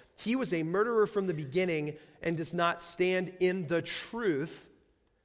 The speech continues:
because there is no truth in him.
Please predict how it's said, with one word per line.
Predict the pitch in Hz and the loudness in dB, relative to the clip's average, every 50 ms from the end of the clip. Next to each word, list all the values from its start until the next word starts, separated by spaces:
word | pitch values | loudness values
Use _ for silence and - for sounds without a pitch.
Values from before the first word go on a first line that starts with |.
| _ _ _ - | _ _ _ -2
because | 143 208 196 - 214 226 226 185 151 | 0 0 0 4 2 4 4 4 4
there | 202 208 208 208 | 4 4 4 6
is | 185 208 208 196 - - | 4 4 4 4 0 -4
no | 180 180 190 190 180 175 175 | 2 2 4 4 4 4 2
truth | - - - - - - 226 233 247 214 175 156 160 190 - - - - - - - _ _ _ _ _ _ _ - | 0 -4 -8 -8 -8 -6 -4 2 4 4 6 6 4 0 -2 -4 -12 -18 -20 -20 -20 _ _ _ _ _ _ _ 0
in | 240 247 254 | 2 2 2
him. | 240 202 190 196 190 165 131 107 | 2 2 2 2 4 2 2 0